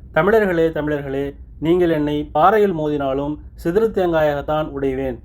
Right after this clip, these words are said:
நீங்கள் என்னை பொறுக்கி எடுத்து தின்று மகிழலாம்" அப்படின்னு சொன்னாரு.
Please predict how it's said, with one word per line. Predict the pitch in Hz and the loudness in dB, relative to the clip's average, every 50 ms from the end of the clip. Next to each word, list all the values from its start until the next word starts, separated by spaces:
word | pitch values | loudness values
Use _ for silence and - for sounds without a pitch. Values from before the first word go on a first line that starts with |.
| - - - - | -16 -18 -10 -2
நீங்கள் | 156 160 175 175 175 165 | 0 2 2 4 2 2
என்னை | 151 147 147 143 143 139 | 0 0 -2 -2 -4 -4
பொறுக்கி | - 170 208 214 202 202 | -2 0 0 0 2 0
எடுத்து | 190 165 151 143 - - 139 143 143 - - - - - - | 0 0 0 -2 -4 -4 -4 -4 -4 -6 -10 -14 -18 -18 -12
தின்று | - 160 160 175 170 175 160 135 | -8 -4 -2 0 0 2 2 2
மகிழலாம்" | 143 147 139 135 131 131 127 123 - - - - - - - - | 2 2 2 2 2 0 -2 -2 -4 -10 -14 -18 -18 -12 -8 -6
அப்படின்னு | 127 123 127 127 143 | -6 -4 -4 -4 -6
சொன்னாரு. | 151 147 131 117 113 110 | -6 -6 -6 -6 -6 -6